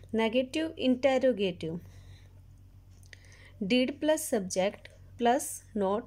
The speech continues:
plus verb की फर्स्ट फॉर्म प्लस ऑब्जेक्ट और लास्ट में क्वेश्चन मार्क।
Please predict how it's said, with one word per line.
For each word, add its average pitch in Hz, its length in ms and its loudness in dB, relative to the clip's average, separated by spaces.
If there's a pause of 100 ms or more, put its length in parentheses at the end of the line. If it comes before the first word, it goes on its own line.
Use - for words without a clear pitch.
(200)
plus 247 360 0
verb 233 200 0
की 262 80 -2
फर्स्ट 247 380 -2
फॉर्म 262 360 -4
प्लस 233 420 -2
ऑब्जेक्ट 214 420 -2
और 202 120 -2
लास्ट 196 360 -6
में 285 140 -2 (540)
क्वेश्चन 254 440 2
मार्क। 165 400 -6